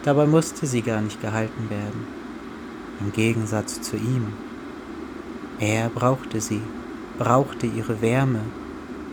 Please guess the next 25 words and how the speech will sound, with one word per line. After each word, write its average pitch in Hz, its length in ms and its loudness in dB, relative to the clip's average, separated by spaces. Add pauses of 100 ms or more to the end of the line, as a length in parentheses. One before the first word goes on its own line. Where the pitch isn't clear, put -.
(100)
ihre 120 240 4
Arme, 123 500 6
die 120 100 2
sich 117 200 -2
um 117 140 0
seine 120 320 2
Brust 131 440 2
schlungen, 110 440 0 (760)
ihr 120 80 0
pochendes 131 680 2
Herz, 123 480 2
deren 113 320 -2
hastig 120 520 2
aufgeregte 120 640 0
Schläge 127 540 2
er 110 160 -4
spüren 131 480 2 (120)
konnte. 110 300 -2 (1300)
Aber 104 220 -2
sie, 135 340 0 (1300)
sie 143 260 6
musste 131 380 2
nicht 107 260 -4
gehalten 107 540 0
werden. 104 500 -6